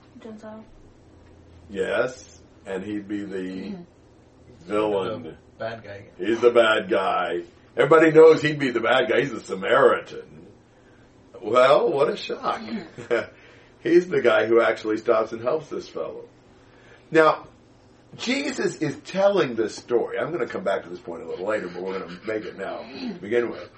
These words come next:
Speaker 2: Jesus tells the story like he wants to. It's a parable. So this is not an actual event. It's, it's what could be an actual event. But he's kinda just designing this as his own illustration. So he could have made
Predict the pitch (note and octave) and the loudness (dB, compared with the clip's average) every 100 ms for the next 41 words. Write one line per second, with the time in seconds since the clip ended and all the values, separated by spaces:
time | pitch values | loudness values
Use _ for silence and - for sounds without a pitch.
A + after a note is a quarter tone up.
0 | - - _ _ - - A#3 - - - | -20 -20 _ _ -14 -6 -4 0 -2 2
1 | F#3+ F3 D3 - F#3+ F3 B2 B2 B2 C3+ | 2 4 0 -4 -2 0 0 2 0 -2
2 | B2+ A#2+ C3 B2 - A3+ F4 - - - | -6 -6 -6 -10 -2 0 2 0 -2 -18
3 | - A3 F3 - G3+ B3 B3+ G#3 G#3 G3 | -18 -16 -8 0 2 2 -2 0 6 6
4 | G3 D3+ C#3 C3 C3 C#3+ - B2 A#2+ A2+ | 6 2 -2 0 0 -2 -4 2 2 2
5 | G#2+ - D#3+ E3+ - D#3 - D#3 - - | -2 -2 -6 -6 -8 -8 -4 -2 -2 0
6 | E3 B2+ F#2+ F2+ - F#2+ - - D#2 - | -2 -2 -6 -8 -10 -10 -10 -14 -14 -12
7 | - - - - D#3 E3+ D3+ C#3 A2+ A#2+ | -14 -16 -12 -6 -6 0 0 0 -2 -4
8 | A2 G#2 G#2+ A2 G#2 G2 G2+ F2+ F2 F2+ | -4 -4 -2 0 -2 -6 -10 -10 -12 -8
9 | G2 G#2 F#2 F2+ - F#3+ - F2+ - - | -6 -6 -8 -10 -2 -2 -2 -8 -18 -20
10 | - - F#3 A#3 A#3+ C#4+ A#3 E3+ D3+ D3 | -12 4 6 6 0 -4 2 4 4 0
11 | C#3+ A#2+ | -8 -10